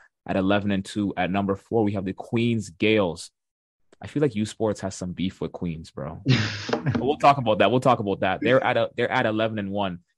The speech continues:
Speaker 1: At number five, the Brock Badgers are nine and three. At number six, the Cinefex X-Men are in at an eleven and two record. At number seven, your favorite team, the Alberta Golden Bears. Listen, they're above five hundred. They're seven and five.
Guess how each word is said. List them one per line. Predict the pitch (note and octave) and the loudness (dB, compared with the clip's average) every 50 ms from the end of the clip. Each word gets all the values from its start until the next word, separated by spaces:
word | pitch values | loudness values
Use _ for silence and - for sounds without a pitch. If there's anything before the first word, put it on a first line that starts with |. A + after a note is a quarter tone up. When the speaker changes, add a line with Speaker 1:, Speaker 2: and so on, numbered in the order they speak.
| _ - - | _ -4 -2
Speaker 1:
At | G2+ A2 | 0 2
number | A#2 A#2 A2+ G#2+ | 2 2 2 0
five, | - - A2 A2+ A#2+ A2+ F#2 | 0 0 2 2 2 2 -2
the | F#2+ F#2+ | -6 -12
Brock | E2 - - G2+ G#2 G#2+ A2+ - _ - | -10 -4 0 2 2 2 2 0 _ -2
Badgers | G2+ G#2 G#2+ G#2+ F2 G2+ G#2 G#2+ G2+ | 0 0 0 0 -2 -4 -6 -6 -6
are | - E2 F#2 F#2 | -4 -6 -4 -2
nine | F#2 G2 G#2 G#2+ G#2+ | -2 -2 -2 -2 -2
and | G2+ G2 | -6 -6
three. | - F#2+ G#2 G#2+ A2 G#2 G#2 G#2 _ _ _ _ _ _ _ _ - | -6 -4 -2 0 0 0 -2 -6 _ _ _ _ _ _ _ _ -2
At | - G#2 F#2+ G#2+ | 0 0 2 2
number | A2+ A2+ A2 G#2 A2 G#2 | 2 0 2 2 0 -2
six, | - - - - - C3 B2 - - | -4 -8 -6 0 2 2 2 2 -4
the | - G2+ | -8 -8
Cinefex | - - B2 A#2+ A2+ G#2+ - A2 G#2 - - - - | -6 -4 -4 -2 -2 -2 0 -2 -2 -2 -6 -4 -4
X-Men | G2+ G#2+ - - A2 G#2 G#2+ G#2+ G#2 - | -4 -4 -4 -4 -2 0 0 0 -2 -2
are | - F#2 F#2+ F#2 - - | -2 -2 -2 -2 -4 -4
in | G#2 A2 A2 A2 - - _ - | -4 -2 -2 -4 -6 -8 _ -4
at | G2+ G2 | -2 -2
an | F#2 F#2 | 0 -2
eleven | F#2 F#2 G2+ G#2+ G#2+ A#2 | 0 0 0 0 0 0
and | A2+ G#2+ G#2 | -2 -4 -4
two | - - A#2 A2 | -4 -4 -2 0
record. | A2 A2 G#2+ - - A2 A2 G#2+ G#2 _ _ _ _ _ _ _ - | 0 0 0 0 -2 0 0 -2 -2 _ _ _ _ _ _ _ -6
At | - F#2+ G2 G#2+ | -4 -2 0 0
number | A2 A2 G#2+ A2 | 0 0 0 0
seven, | G#2 - - A2+ G#2+ F2 F#2+ F2+ | -2 0 0 0 0 0 -2 -2
your | F#2 G2 G2 | -2 -2 -2
favorite | - A2 A2 G#2+ G2+ G2+ F#2+ | 0 0 0 0 0 -2 -6
team, | - - G#2+ G2+ F#2+ F2 | -6 -8 -6 -6 -4 -2
the | F#2+ F#2+ | 0 0
Alberta | F#2 F2 - - G2 G#2+ A2 G2 | 0 0 0 0 2 2 2 2
Golden | E2 G2 G#2 G#2+ G2+ G#2+ G2+ F#2 | 2 2 2 2 2 0 0 0
Bears. | F#2 F2+ F2 D#2 D2+ - - _ _ _ _ _ _ - | -2 -2 -4 -4 -8 -12 -20 _ _ _ _ _ _ -2
Listen, | A2 A2 - G2 | 0 0 0 0
they're | E2+ F#2+ A2 | 2 2 2
above | A2 G2 G#2 G2 - | 4 4 4 4 4
five | F#2+ F2+ F2+ - | 2 0 0 2
hundred. | G#2 G#2 A2 G2 F2+ D#2+ - | 0 0 0 0 -2 -4 -4
They're | G2 - | -4 -6
seven | - - - G2 F#2+ F#2 F#2 | -4 -2 -2 -2 0 0 -2
and | F2 - | -4 -4
five. | - G2 G#2+ A2+ A2 - - | -4 -4 -2 -2 -4 -6 -8